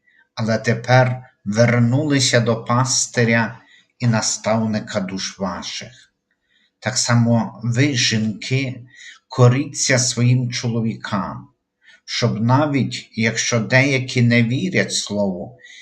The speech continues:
їх привабило без слова поводження жінок, коли бачать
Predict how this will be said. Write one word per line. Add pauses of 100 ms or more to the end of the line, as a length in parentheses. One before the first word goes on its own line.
(160)
їх
привабило
без
слова
поводження
жінок, (680)
коли
бачать